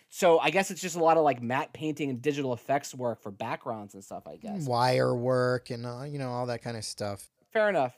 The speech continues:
Speaker 1: fair enough.
Speaker 2: And like Steve was saying, there's a lot of extras and a lot of scenes, and they've, you know, it's period piece for a lot of it, so they're,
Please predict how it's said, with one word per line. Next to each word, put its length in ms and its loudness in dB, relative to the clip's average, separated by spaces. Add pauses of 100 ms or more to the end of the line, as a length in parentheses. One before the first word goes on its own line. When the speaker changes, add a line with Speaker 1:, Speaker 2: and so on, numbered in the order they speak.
Speaker 1:
fair 120 -6
enough. 240 -4
Speaker 2:
And 100 -4
like 180 0
Steve 340 -2
was 120 -2
saying, 280 -2
there's 160 -4
a 60 -2
lot 140 0
of 80 -4
extras 580 -6
and 80 -8
a 40 -8
lot 180 -6
of 80 -8
scenes, 540 -8
and 100 -8
they've, 180 -6 (340)
you 140 -8
know, 140 -4
it's 140 -8
period 580 -4
piece 400 -6
for 180 -4
a 80 -2
lot 260 0
of 120 -4
it, 200 -2
so 160 -6
they're, 200 -4